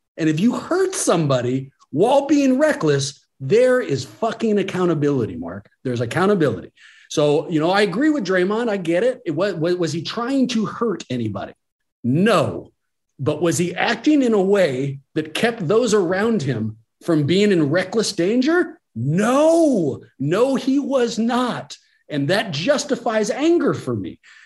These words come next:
You know, I, I, he's, he can play as, as, as hard and as long as he wants. I get it. But there's a disconnect here, you know, the, and so I won't call him dirty,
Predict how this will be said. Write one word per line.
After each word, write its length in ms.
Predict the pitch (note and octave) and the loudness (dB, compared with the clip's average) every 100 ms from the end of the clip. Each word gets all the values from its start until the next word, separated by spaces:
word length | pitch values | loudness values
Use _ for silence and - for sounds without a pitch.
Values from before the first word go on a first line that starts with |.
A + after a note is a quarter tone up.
| - | -4
You 80 | C#3+ | 0
know, 80 | A3+ | 2
I, 180 | B3+ | 2
I, 100 | B3+ D4 | 2 2
he's, 360 | A3+ B3 B3+ | 2 2 2
he 120 | B3+ | 2
can 140 | B3+ A#3 | 2 2
play 200 | A#3+ A3+ | 2 2
as, 140 | F3 | 2
as, 260 | F#3+ D#3+ C3 - | 0 -2 -6 -6
as 180 | D3+ C3+ | -6 -6
hard 520 | - A3+ C#4 E4+ D4 | -4 0 2 2 0
and 180 | A3+ D3 | -2 -2
as 120 | C3 | -2
long 260 | D3+ A#3 C4+ | -2 0 -2
as 100 | - | -2
he 80 | |
wants. 480 | C4 C3+ C#3+ G3 - - | -2 -2 -4 -6 -12 -6
I 120 | D3+ | -4
get 360 | F#3 F#4+ G4+ C#3 | -2 0 0 0
it. 260 | B2 - _ _ _ _ _ | -4 -8 _ _ _ _ _
But 140 | D#3 C#3 | -4 0
there's 200 | F#3 E3 | 0 0
a 60 | |
disconnect 800 | - - F#4 - - E3 B2 - | 0 0 0 0 -2 -2 -4 -10
here, 340 | - A2+ E2+ - | -8 -8 -8 -14
you 140 | C3+ B2+ | -8 -2
know, 140 | F3 | 0
the, 180 | F#3+ - | 0 0
and 240 | D#3+ D#3+ | 0 0
so 380 | F3 E3 D#3 D#3+ - - | 0 0 0 -4 -14 -6
I 100 | C3+ | -2
won't 280 | D#3+ A#3 | 0 0
call 260 | - D4+ F#4+ | 0 0 2
him 140 | G4 | 0
dirty, 540 | F#4 C#4+ B3+ D#4 D#4+ | 0 0 2 0 -2